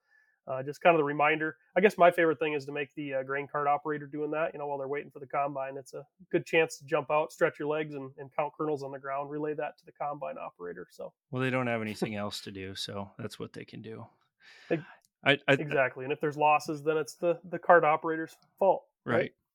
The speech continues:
Speaker 2: right.
Speaker 1: It's all about blaming him.
Speaker 2: It is always the cart
Speaker 1: <laughs>
Speaker 2: operator's fault. Uh, for those of you that aren't aware, it's always the cart operator's fault.
Speaker 1: <laughs>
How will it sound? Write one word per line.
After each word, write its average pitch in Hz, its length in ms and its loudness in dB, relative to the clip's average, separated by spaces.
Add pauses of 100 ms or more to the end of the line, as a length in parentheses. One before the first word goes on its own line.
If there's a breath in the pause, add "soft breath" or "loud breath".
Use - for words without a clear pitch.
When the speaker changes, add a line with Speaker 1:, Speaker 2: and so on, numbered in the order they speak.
Speaker 2:
right. 120 160 -2
Speaker 1:
It's - 100 -12
all 175 100 12
about 175 200 8
blaming 170 300 4
him. 175 160 4
Speaker 2:
It 127 80 2
is 123 160 0
always 123 320 0
the 110 80 -16
cart 110 260 -4
Speaker 1:
<laughs> - 0 -
Speaker 2:
operator's 104 580 -6
fault. 107 380 -6 (720 loud breath)
Uh, 107 220 -2
for - 140 -10
those 110 200 0
of 107 60 -6
you 107 140 -6
that 104 120 -6
aren't 104 160 -4
aware, 101 240 -10
it's 98 160 -8
always 107 240 -10
the - 60 -18
cart - 240 -14
operator's 113 500 -14
fault. - 340 -20
Speaker 1:
<laughs> - 60 -20